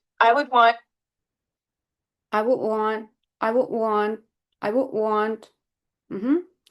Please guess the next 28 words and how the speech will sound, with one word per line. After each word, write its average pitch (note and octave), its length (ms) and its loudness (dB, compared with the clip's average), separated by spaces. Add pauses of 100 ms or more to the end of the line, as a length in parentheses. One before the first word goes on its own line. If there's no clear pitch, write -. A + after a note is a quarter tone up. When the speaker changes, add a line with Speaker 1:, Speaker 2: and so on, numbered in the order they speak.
(280)
Speaker 2:
А, G#3 640 4
так, F3 180 0
до G#3+ 80 -2
речі, C4+ 260 2
у - 20 -2
нас G#3 200 -2
же G#3+ 80 -10
ж - 180 -10
want A#3+ 520 2
теж F#3 280 2
наголошено. D#3+ 920 -8 (180)
Ми F3 280 -10
казали A3+ 380 -6
про - 160 -12
це. - 260 -16 (3000)
Speaker 1:
for C#4 280 0
a D4+ 60 4
day, G3+ 340 4 (260)
I A#3 180 6
would C#4+ 160 -2
want, A#3 280 4 (120)
uh, G#3+ 280 6 (480)
Speaker 2:
I G3+ 100 -6
would B3 160 -2
want, A3 420 -4 (520)
I G#3+ 140 0
would C4 160 2
want. G#3+ 420 -2